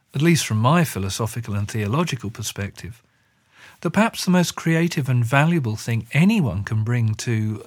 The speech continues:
Life of the Church meetings is a frank and honest acknowledgement that it is very far from being clear what exactly it is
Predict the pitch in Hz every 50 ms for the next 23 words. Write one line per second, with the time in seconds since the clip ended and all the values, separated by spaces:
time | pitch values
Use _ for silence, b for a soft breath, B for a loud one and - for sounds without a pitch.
0 | - 127 117 117 117 117 117 113 - 107 107 - 110 110 - - 120 117 117 -
1 | - - 110 113 107 98 - - - - - 147 - - - - B B B B
2 | B B B B B B B B B B B - 143 - 170 156 - - - -
3 | - 160 147 143 151 175 175 - 185 180 208 208 - 117 110 104 104 110 117 -
4 | - 123 120 - 123 98 95 90 90 90 - - 110 101 - _ - - _ b
5 | b b b b b b b b b b - 139 135 - - 147 - - 175 170
6 | 156 - - 123 117 117 139 156 160 180 180 170 143 113 101 - - - 104 98
7 | 92 98 95 - - 110 107 107 104 104 104 107 101 - - 107 98 92 92 107
8 | 120 117 - - 147 113 110 117 123 117 - - 190 190 127 - 104 104 98 -
9 | - 131 127 127 131 131 - - 190 226 220 151 98 95 - -